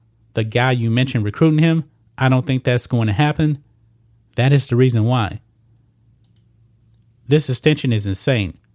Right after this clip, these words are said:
Almost two hundred and eighty million dollars and over sixty-three million dollars on the fifth year. I mean, money talks at the end of the day, you know, especially when you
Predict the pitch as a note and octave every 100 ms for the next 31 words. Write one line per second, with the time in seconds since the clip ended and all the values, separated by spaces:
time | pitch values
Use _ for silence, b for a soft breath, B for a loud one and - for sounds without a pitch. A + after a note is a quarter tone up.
0 | _ _ _ _ _ C#3 C3+ A#2+ - -
1 | E3+ C3+ D3 B2 A2 - D#3 D3+ C3 B2+
2 | A#2+ G#2 G2+ B2 A2 - - - - _
3 | _ _ _ _ _ _ _ - B2 C#3
4 | C3 A2 - - D3 - - A#2+ B2+ C3+
5 | C3+ A2+ A2 G2+ G2+ G2+ G#2 - - _
6 | _ _ C3 A2+ F#2+ - A2 - A2+ F2+
7 | - _ _ _ _ _ _ _ _ _
8 | _ _ _ _ _ _ _ _ - C#3
9 | C3 A#2 - _ _ _ _ _ _ C3+
10 | F#3+ D#3 F3 E3+ - C3+ C3 C3 A2+ G#2+
11 | C3 A2+ B2+ C3 A#2 - F3+ F#3+ E3 C3
12 | C3+ C3+ B2+ A#2+